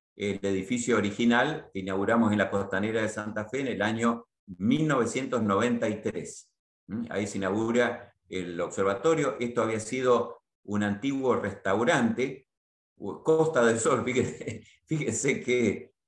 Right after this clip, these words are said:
qué, qué coincidencia, ¿no? Hemos ido de jovencitos a este restaurante, era bárbaro porque en la terraza te servían.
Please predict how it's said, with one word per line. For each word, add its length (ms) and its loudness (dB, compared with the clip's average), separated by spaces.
qué, 400 2
qué 140 -4
coincidencia, 640 0
¿no? 460 -4
Hemos 260 0
ido 560 6
de 80 -4
jovencitos 640 0
a 40 2
este 240 -4
restaurante, 800 0
era 140 -2
bárbaro 340 0
porque 200 -8
en 100 -10
la 120 -6
terraza 460 -2
te 80 -14
servían. 640 -2